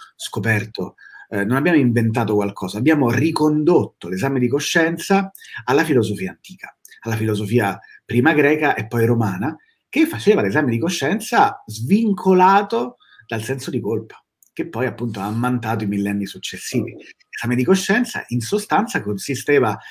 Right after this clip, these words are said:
nel passare in rassegna il proprio operato attraverso una griglia valoriale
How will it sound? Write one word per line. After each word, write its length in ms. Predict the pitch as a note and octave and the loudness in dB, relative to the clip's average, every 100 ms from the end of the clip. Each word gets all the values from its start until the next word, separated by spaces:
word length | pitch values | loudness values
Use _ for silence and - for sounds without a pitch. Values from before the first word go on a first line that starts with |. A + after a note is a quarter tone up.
| - - | -16 -4
nel 220 | B2+ A#2 | -4 -2
passare 560 | D3+ D3+ A#3+ A3 C3 | -4 0 2 4 4
in 120 | A2 A2+ | 0 -2
rassegna 760 | E3 F3+ A3 F#3 A2 F#2 F#2 | -4 -4 0 2 0 -6 -10
il 120 | - A2 | -14 -8
proprio 380 | F#3 D3 B2 A#2+ | -4 -2 0 0
operato 760 | A2+ C#3 C#3+ F3+ A#3 B3+ C#4 _ - - - | 0 -2 0 -2 -2 -8 -12 _ -20 -20 -16
attraverso 580 | - - F#3 G3+ F#3+ D#3 | -12 -2 2 2 2 -2
una 220 | D#3 D3+ | 0 0
griglia 580 | C#3+ E3+ G#3 D#3 A2 G2+ | 0 2 2 2 2 -2
valoriale 960 | G2+ G#2+ A2+ B2+ A#2+ F#2+ F#2 C3+ A3+ | -2 0 2 2 2 -2 -2 -2 -2